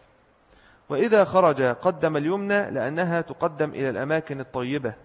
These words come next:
وقال: "غفرانك، الحمد لله الذي أذهب عني الأذى وعافاني"، لحديث عائشة: "كان النبي صلى الله عليه وسلم إذا خرج من الخلاء قال: 'غفرانك'".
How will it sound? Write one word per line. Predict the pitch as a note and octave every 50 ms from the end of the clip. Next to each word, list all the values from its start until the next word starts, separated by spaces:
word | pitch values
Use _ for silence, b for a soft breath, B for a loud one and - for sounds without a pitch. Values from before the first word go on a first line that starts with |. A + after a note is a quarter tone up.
| - _ - _ b b b b b b b
وقال: | - B2 - - D#3+ F3 E3+ D#3
"غفرانك، | D3 C3 B2+ B2 - - C#3+ D3 C#3 B2+ B2 A#2 - - - - - - _ _ _ _ _ _ _ _ _ - _ _ _ _ -
الحمد | B2+ B2 - - G3 G3+ F3+
لله | F3+ E3 E3 E3 E3+ F3
الذي | F3+ E3+ D#3+ D#3+ D#3+ D3+ D#3 C#3+ C3+
أذهب | D#3+ D3+ C#3+ C#3 C3+
عني | C3+ C3 C#3+ D#3+ D#3 C#3+
الأذى | C3+ B2+ B2 D#3+ D#3 D#3 C#3+
وعافاني"، | C3+ B2+ A#2+ A#2+ A#2+ - D#3+ E3+ F3 F3 F3 E3+ D3+
لحديث | C3+ B2+ C3 C3 C3+ D#3 E3+ - D3
عائشة: | C3+ B2 B2 B2 - D#3+ D3+ - F3 D#3+ - B B B B B B B B B B -
"كان | - D#3+ E3 E3 D#3
النبي | D3 C#3 C#3 C3+ D#3 E3 D3+
صلى | C3+ C#3+ C#3 C3+ C3
الله | C3 C#3+ D3 D3 C3+ C3+
عليه | C3 B2+ C3
وسلم | B2+ C3 D3 C#3+ C#3 C3 C3
إذا | C3 B2+ C3 B2 B2
خرج | A#2 - D3+ D3 C3+ C3
من | B2+ B2 A#2+
الخلاء | A#2 - - A#2 C3 C#3+ C#3+ -
قال: | - - C#3 C#3+ C#3 C3
'غفرانك'". | A#2 A#2+ A2+ - D3 D#3 D#3+ D3+ A#2+ G#2+ - - - -